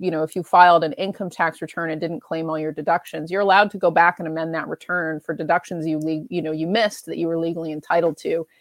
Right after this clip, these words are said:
This program operates the same way. So unlike with P P P, where it was basically once the money was out, if you were eligible but didn't do it, too bad. This program's not like that. So you can still go back and get it.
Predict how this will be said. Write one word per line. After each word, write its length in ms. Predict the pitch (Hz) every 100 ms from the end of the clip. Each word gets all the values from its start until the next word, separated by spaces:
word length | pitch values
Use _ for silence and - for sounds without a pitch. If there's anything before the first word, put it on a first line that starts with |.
| _ _ -
This 180 | 196
program 400 | - 202 180 170 -
operates 420 | 165 185 165 -
the 80 | 170
same 240 | - 165
way. 200 | 160 160
So 200 | 156 175
unlike 320 | 190 202 196
with 140 | 190 -
P 160 | 190
P 180 | 165 175
P, 200 | - 185
where 200 | 175 160
it 80 | 156
was 160 | 160 -
basically 400 | 170 160 180 180
once 200 | 175 -
the 60 |
money 220 | 170 170
was 160 | 160 165
out, 380 | 170 165 160 - _ _ _
if 140 | 175
you 120 | 196 180
were 100 | 170
eligible 400 | 170 165 165 160
but 140 | 156
didn't 240 | 165 156
do 180 | 175 170
it, 240 | 160 156 -
too 160 | - 160
bad. 460 | 180 180 160 156 - _ _ -
This 120 | -
program's 380 | 214 202 180 180
not 140 | 156
like 200 | 160 160
that. 300 | 151 131 -
So 120 | -
you 100 | 175
can 140 | 208 190
still 240 | - 185
go 140 | 175
back 260 | 165 160 165
and 160 | 170 175
get 180 | 190 190
it. 260 | 185 180